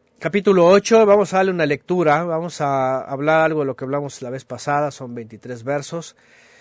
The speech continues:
pero, mm, es importante volver a mencionar, y sobre todo cuando este título aparezca, ¿verdad?, en YouTube. Espero que los curiosos, ¿verdad?, sobre todo que no han escuchado de estas partes, puedan, puedan escucharlo. Ujú.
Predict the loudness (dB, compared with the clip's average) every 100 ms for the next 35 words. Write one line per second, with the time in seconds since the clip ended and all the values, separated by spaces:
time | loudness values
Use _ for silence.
0 | _ _ _ _ -6 -2 0 0 0 0
1 | -2 -6 -12 -10 -8 -6 -6 0 0 0
2 | -2 -2 -4 -6 -6 -4 -4 -4 -10 -10
3 | -6 0 0 0 -4 -8 -2 -2 -2 -4
4 | -6 -8 -8 -8 -6 -4 -6 -6 -6 -6
5 | -8 -8 -8 -6 -6 -8 -8 -6 -4 -4
6 | -6 _ _ _ _ _ _ _ -16 -6
7 | -4 -4 -4 -6 -8 -6 -2 0 -2 -4
8 | -8 -6 -4 -4 -4 -10 -12 -10 -4 -4
9 | -4 -8 -10 -10 -10 -14 -8 -6 -4 -8
10 | -10 -8 -4 -4 -6 -12 -12 -20 _ _
11 | _ _ -2 2 2 0 -4 -12 -16 -20
12 | -20 -18 -10 -10 -10 -14 -16 -8 -4 -4
13 | -6 -14 -20 _ _ _ -18 -18